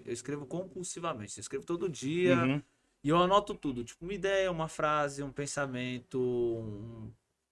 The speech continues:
Speaker 1: Puta, pensei nisso aqui que podia virar uma rima, eu anoto só isso, porque eu sei que se eu te-, depender da memória eu vou perder.
Speaker 2: Pode crer.
Speaker 1: Então eu anoto, eu tenho pilhas e pilhas de papel, eu sou do, do, do, do sulfite e caneta, tá ligado? Eu vou anotando.
Speaker 2: Da hora.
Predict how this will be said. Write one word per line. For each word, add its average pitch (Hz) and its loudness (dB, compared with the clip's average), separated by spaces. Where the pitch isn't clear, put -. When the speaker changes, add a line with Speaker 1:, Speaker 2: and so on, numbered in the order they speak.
Speaker 1:
Puta, - -20
pensei 131 -14
nisso 139 -14
aqui - -18
que - -20
podia 139 -12
virar 131 -6
uma 135 -6
rima, 135 -8
eu 147 -4
anoto 160 -2
só - -2
isso, 113 -4
porque - -8
eu 220 -2
sei 233 -2
que 233 -10
se - -4
eu 226 -4
te-, - -6
depender 160 -2
da 156 4
memória 147 0
eu 151 -2
vou 165 -6
perder. 113 -4
Speaker 2:
Pode - -8
crer. 101 2
Speaker 1:
Então 240 0
eu 294 4
anoto, 240 -2
eu - -10
tenho 214 -6
pilhas 254 -6
e 240 -8
pilhas 226 -8
de 214 -12
papel, 113 -4
eu 123 -2
sou - -8
do, 165 -4
do, 160 -6
do, 151 -10
do 151 -10
sulfite 165 -4
e 160 -2
caneta, 127 0
tá - -8
ligado? 110 -2
Eu 113 -4
vou 147 -6
anotando. 170 -4
Speaker 2:
Da 110 8
hora. 101 2